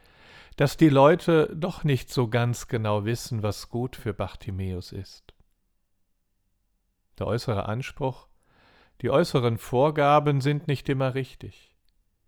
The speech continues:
Bartimäus weiß das in seinem Inneren. Das möchte Jesus erreichen.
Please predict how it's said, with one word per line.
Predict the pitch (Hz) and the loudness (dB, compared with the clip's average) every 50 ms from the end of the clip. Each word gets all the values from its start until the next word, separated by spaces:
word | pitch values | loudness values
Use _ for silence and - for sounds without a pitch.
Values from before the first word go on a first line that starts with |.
| _ _ _ _ _ _ _ _ _ - | _ _ _ _ _ _ _ _ _ -12
Bartimäus | - 95 - - 120 107 110 110 104 101 - - | -10 -10 -8 -6 -4 -2 -2 0 -2 -2 -4 -4
weiß | 90 90 87 95 110 - - | -4 -4 -4 -4 -6 -6 -6
das | - 113 110 - - - - - | -6 -6 -6 -8 -10 -16 -20 -14
in | - - 101 98 | -10 -8 -6 -4
seinem | 98 95 92 92 98 - | -4 -4 -4 -4 -6 -6
Inneren. | 104 101 98 95 92 87 87 98 98 _ _ _ _ _ _ _ _ _ _ _ _ _ _ _ _ _ _ _ _ _ _ _ _ _ _ _ _ _ _ _ _ | -6 -8 -8 -8 -10 -10 -12 -14 -16 _ _ _ _ _ _ _ _ _ _ _ _ _ _ _ _ _ _ _ _ _ _ _ _ _ _ _ _ _ _ _ _
Das | 143 151 - - - | -10 -10 -10 -6 -6
möchte | 104 98 - - - 101 | -4 -4 -4 -6 -8 -6
Jesus | 92 90 92 92 90 92 90 - 98 | -6 -4 -6 -6 -6 -8 -10 -10 -10
erreichen. | 92 85 80 82 85 - - - 101 98 | -10 -10 -10 -10 -12 -14 -16 -18 -20 -20